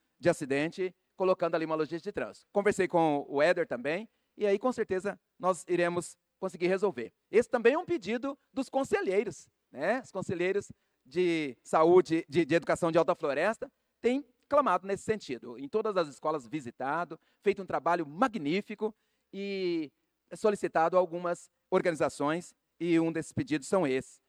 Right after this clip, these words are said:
Eu creio que com certeza irá se resolver. Na questão dos quebra-molas ainda falando, presidente, a gente tem uma problemática no município inteiro, né? E aí, a, o quebra-mola talvez não é a resolução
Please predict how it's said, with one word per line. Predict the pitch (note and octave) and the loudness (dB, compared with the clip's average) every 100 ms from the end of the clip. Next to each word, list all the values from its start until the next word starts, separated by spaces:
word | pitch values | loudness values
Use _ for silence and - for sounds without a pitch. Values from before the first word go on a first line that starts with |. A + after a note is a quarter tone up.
| _ | _
Eu | G3 | -4
creio | G#3+ G#3+ | 0 0
que | - | 0
com | C4 | -4
certeza | F#3 D#3+ E3+ F3 F3+ - | -4 -6 -6 -4 -8 -2
irá | F3 D#3 | 2 2
se | D#3 | 0
resolver. | D#3 D3+ A#2 - _ _ _ _ _ _ _ _ _ _ - | -2 0 -2 -6 _ _ _ _ _ _ _ _ _ _ -4
Na | A#3+ | -2
questão | D4 C4+ | 0 0
dos | D4+ | 0
quebra-molas | - E4+ C4 F3+ F#3+ C#3 | 2 2 2 0 0 0
ainda | D3 F3 | -2 -2
falando, | D3+ C3 A#3+ | -2 0 0
presidente, | G#3 F#3 E3 D3+ - _ _ _ - | 0 0 0 -2 -10 _ _ _ -6
a | |
gente | B3 - | -4 0
tem | D#4 | 2
uma | D4+ D4+ | 4 2
problemática | - D4+ C#4+ G3+ A3 - B3 A#3 G3+ | 4 6 6 6 2 2 0 2 0
no | G#3+ | 0
município | A#3+ A3+ - F#4+ | -2 -2 -6 -6
inteiro, | - F3+ C#3+ | 0 0 0
né? | D3+ C#4 D#4+ _ _ _ _ _ | -2 -4 -6 _ _ _ _ _
E | A3+ A3+ | -2 2
aí, | A3+ A3+ A#3+ C#4 - _ _ | 4 2 0 -4 -8 _ _
a, | - A3+ | -2 2
o | E4 | 4
quebra-mola | G#4+ D#4+ C#4 G#3+ A#3+ C#4+ | 4 4 2 2 2 4
talvez | C4+ A3+ D4+ F4 | 0 0 -2 0
não | D#4+ | 0
é | C#4+ | 0
a | |
resolução | B3 A3 G#3 - G3+ D3+ | 0 -2 -2 0 0 0